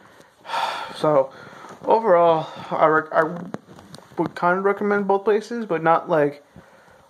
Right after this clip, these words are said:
wholeheartedly recommend both places. So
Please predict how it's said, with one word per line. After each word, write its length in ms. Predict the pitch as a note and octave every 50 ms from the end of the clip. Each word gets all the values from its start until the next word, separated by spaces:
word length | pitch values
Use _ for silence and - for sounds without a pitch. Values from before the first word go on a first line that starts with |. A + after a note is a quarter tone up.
| _
wholeheartedly 960 | _ - - - - D#3+ D#3+ D3+ C#3+ C3+ - C#3+ C#3 C#3+ E3+ E3+ E3 F3 F#3
recommend 500 | F#3 F3+ F3 F3 - F3+ F3 F3 F3 F3+
both 220 | F3 E3+ E3+ F3 -
places. 480 | E3+ E3+ F3 F3 - F3 F3+ F3+ F3+ - - -
So 480 | - - C3+ C3 C3 G#2+ - - -